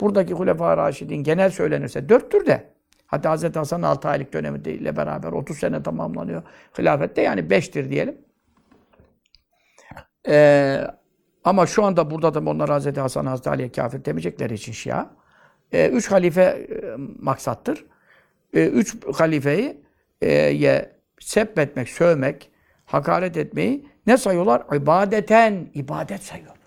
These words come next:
Adam Hazreti Ebu Bekir'e lanet okursa diyor ki sevap kazandım, ibadet.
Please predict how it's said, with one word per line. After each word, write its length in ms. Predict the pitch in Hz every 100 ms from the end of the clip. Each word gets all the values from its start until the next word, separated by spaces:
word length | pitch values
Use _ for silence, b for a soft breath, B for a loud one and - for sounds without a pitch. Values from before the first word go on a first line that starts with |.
| b b b b
Adam 280 | 160 190 190
Hazreti 320 | 175 185 180
Ebu 220 | 185 185
Bekir'e 380 | 170 170 160 147
lanet 340 | 156 180 214
okursa 440 | 190 151 135 240 247 B -
diyor 160 | 190 175
ki 80 |
sevap 340 | 190 170 175 -
kazandım, 400 | 120 127 156 220
ibadet. 400 | 214 220 220